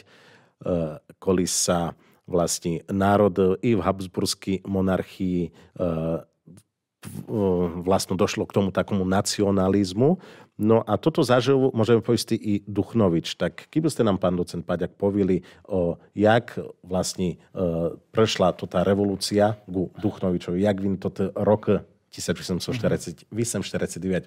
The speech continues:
Speaker 1: prožíval?
Speaker 2: Mhm, ďakujem krásno. No, to бим повів, знаєте, то можна, е,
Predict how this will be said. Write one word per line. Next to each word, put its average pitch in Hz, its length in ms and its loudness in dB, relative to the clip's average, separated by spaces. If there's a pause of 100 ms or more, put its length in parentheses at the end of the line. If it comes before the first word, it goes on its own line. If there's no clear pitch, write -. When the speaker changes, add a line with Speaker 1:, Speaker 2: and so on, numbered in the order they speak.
(160)
Speaker 1:
prožíval? 80 460 -8 (300)
Speaker 2:
Mhm, 131 320 -2
ďakujem 127 320 -6
krásno. 127 320 -8 (360)
No, 143 120 -2
to 165 80 -2
бим 160 180 0
повів, 151 300 0
знаєте, 135 300 -2
то 143 120 -2
можна, 139 420 0 (160)
е, 151 100 -8